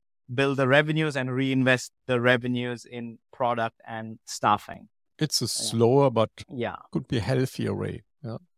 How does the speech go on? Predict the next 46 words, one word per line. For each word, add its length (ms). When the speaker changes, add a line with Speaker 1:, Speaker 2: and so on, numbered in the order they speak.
Speaker 2:
to 300
do 100
it 200
in 160
this 200
way. 160
Speaker 1:
Yeah, 180
and 100
I 40
mean, 140
it, 200
it, 140
it 100
means 220
you 80
have 160
to 40
sacrifice 640
stuff, 380
you 80
know, 120
like, 180
there 140
are, 120
like, 180
a 40
lot 80
Speaker 2:
Yeah. 60
Speaker 1:
of 60
sales, 440
uh, 300
hacks 380
which 220
we 60
cannot 380
do 140
because 240
we 100
just 160
don't 160
have 160
the 140
manpower 1040
to 100
do 200
it. 200